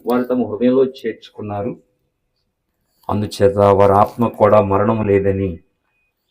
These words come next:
ఈ సందర్భంగా మేము జ్ఞాపకం చేసుకుంటూ,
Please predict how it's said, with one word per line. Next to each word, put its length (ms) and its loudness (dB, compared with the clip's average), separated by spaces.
ఈ 40 -6
సందర్భంగా 720 0
మేము 260 -2
జ్ఞాపకం 500 -4
చేసుకుంటూ, 600 -4